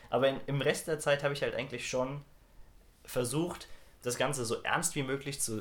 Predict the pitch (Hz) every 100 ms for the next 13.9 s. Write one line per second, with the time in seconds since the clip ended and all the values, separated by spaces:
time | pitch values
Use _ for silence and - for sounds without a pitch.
0 | - 107 110 113 - - - 123 113 -
1 | 90 92 92 104 101 - 123 123 - -
2 | - 120 - - - - 127 127 127 123
3 | 123 117 101 117 - 98 95 98 110 110
4 | - - - 110 113 - 110 117 123 123
5 | - - - 110 117 110 107 110 113 110
6 | 113 110 107 92 92 95 107 107 127 -
7 | 110 110 110 117 123 104 113 - 113 -
8 | 110 110 113 117 107 104 - 107 110 110
9 | 110 117 117 107 95 92 - 120 127 120
10 | 143 143 - - - - - - - -
11 | - - - - 110 110 104 101 120 92
12 | - - - - - - - - - -
13 | - - - - - - 190 - 190